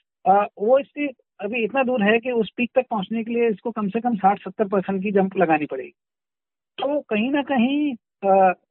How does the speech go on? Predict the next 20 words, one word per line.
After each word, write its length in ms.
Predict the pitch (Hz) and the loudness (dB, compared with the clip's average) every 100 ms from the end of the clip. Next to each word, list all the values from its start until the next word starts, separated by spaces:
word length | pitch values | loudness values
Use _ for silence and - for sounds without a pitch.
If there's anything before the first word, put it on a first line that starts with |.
| 185 | _
जो 80 | 190 | -2
gold 300 | 180 196 214 | 4 4 2
to 160 | 247 196 | -6 -4
silver 180 | 196 220 | 0 2
ratio 220 | 196 185 | 2 2
होती 320 | 214 196 214 | 0 0 -2
है 280 | 208 214 208 | 0 2 2
या, 220 | 208 208 | 2 4
अ, 400 | 180 _ 196 175 - _ | 2 _ -8 -8 -8 _
रिलेटिवली 540 | 175 175 202 214 226 226 | 0 4 4 4 2 2
कहें, 280 | 214 208 247 | -2 -4 0
तो 200 | 269 262 - - _ - | 2 0 -2 -20 _ -2
सिल्वर 320 | 208 220 254 | 2 4 2
ज्यादा 320 | 185 196 202 | 4 0 0
अट्रैक्टिव 560 | 240 175 156 151 190 190 | -2 -2 -4 -4 -4 -4
है। 80 | - _ _ _ _ - | -6 _ _ _ _ 2
और, 340 | 190 214 208 | 6 6 4
अ, 140 | 202 180 175 - | 0 -2 -6 -20
अब 360 | - - - 190 | -20 -18 -8 -6
मेरी, 300 | 202 214 220 | -4 -4 -4